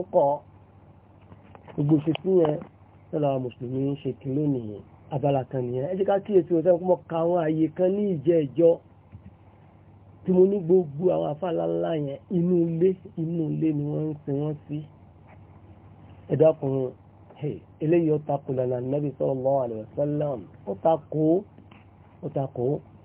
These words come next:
Alákọ̀ọ́kọ́ nìyẹn. Ẹlẹ́ẹ̀kejì, òun ni kí òkú ó kú. Káwa Mùsùlùmí lẹ́yìn ìgbà tá a bá sin tán,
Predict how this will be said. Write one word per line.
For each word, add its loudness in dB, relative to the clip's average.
Alákọ̀ọ́kọ́ 2
nìyẹn. -4
Ẹlẹ́ẹ̀kejì, 2
òun 6
ni 0
kí -4
òkú 2
ó 6
kú. -4
Káwa 4
Mùsùlùmí -2
lẹ́yìn 2
ìgbà 2
tá -4
a -2
bá 2
sin -2
tán, -2